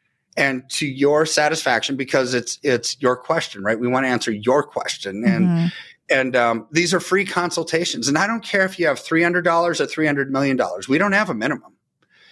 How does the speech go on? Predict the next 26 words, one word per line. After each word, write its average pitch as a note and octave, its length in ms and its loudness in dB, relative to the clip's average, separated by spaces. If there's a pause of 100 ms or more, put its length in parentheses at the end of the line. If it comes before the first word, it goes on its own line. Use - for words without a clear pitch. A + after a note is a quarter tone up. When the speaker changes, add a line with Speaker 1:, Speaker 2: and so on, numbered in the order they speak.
(200)
Speaker 1:
We C#3+ 100 4
wanna E3 240 2
help D3+ 200 0
Speaker 2:
That's F#3+ 160 4
good. - 0 -
Speaker 1:
everybody C3+ 420 0
be B2 180 -2
wise B2 400 2
stewards C3+ 540 0
with A#2+ 240 2
what C3 260 0
they've C3 240 2
been D3 160 0
given. B2 400 0 (480)
So F3 160 2
that's G3+ 240 2
how G#3 140 0
the G3+ 100 -2
processes F3+ 720 0
work. - 320 0
Call E3 500 0
or E3 140 2
fill D#3 240 2
out E3+ 160 0
the G3 80 -4
form. C#3+ 400 0